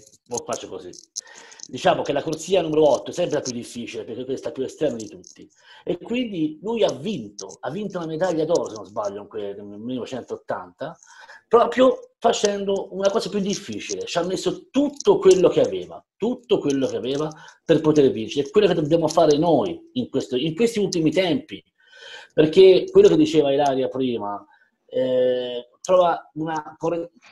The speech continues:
mi trova concorde alla grande a livello ovviamente di lavoro, a livello umano.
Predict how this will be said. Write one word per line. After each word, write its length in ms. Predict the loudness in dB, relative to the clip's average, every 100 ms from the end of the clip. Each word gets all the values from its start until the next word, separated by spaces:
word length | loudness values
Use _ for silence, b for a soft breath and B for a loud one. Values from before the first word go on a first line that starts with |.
| -10
mi 80 | -6
trova 240 | -4 -4
concorde 560 | -4 -2 2 2 4 2
alla 180 | 0
grande 680 | 0 0 0 -2 -8 -10 -12 _ -12
a 100 | -10
livello 720 | -8 -4 -4 -2 -4 -6 -8 _ _
ovviamente 500 | -8 -8 -8 -12 -16
di 80 | -10
lavoro, 420 | -6 -2 -2 -4
a 120 | -8 -8
livello 500 | -6 -6 -8 -10 -10
umano. 500 | -8 -8 -8 -14